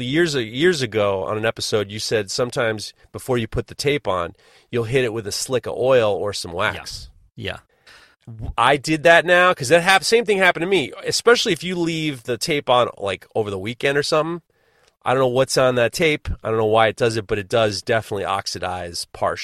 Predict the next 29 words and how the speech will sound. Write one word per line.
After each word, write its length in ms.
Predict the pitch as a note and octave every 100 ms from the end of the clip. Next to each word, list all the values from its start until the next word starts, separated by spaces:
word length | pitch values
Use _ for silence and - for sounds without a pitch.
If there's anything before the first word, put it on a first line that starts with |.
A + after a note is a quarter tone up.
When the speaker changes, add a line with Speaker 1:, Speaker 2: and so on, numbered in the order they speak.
| - -
Speaker 1:
portions 500 | G2+ F#2+ F2+ E2 F2+
of 80 | G2
Speaker 2:
Yeah. 180 | F#2 E2
Speaker 1:
the 60 |
knife. 300 | F#2 - - -
Speaker 2:
And 140 | C3
what, 160 | C3+ E3+
what 160 | E3 F#3
that 180 | G#3
t-, 80 | -
what 180 | D#3 E3+
tends 280 | - F#3 -
to 80 | C3
happen 280 | C3 A2+
then 200 | G#2+ A2
as 120 | F#2+ G#2+
well 300 | A#2 F#2+ G2+
is 200 | G#2+ -
that 260 | B2 B2 - - - _
that 180 | C3 -
tape 360 | - D#3+ D#3+ -
that 180 | A#2
you 100 | A#2
then 180 | A2 A#2
use 280 | A2+ G#2+ F#2
once 240 | G#2+ G2+
it's 80 | G2+
been 320 | - F#2+ F2+ -
waxed 500 | G#2+ E2+ - - -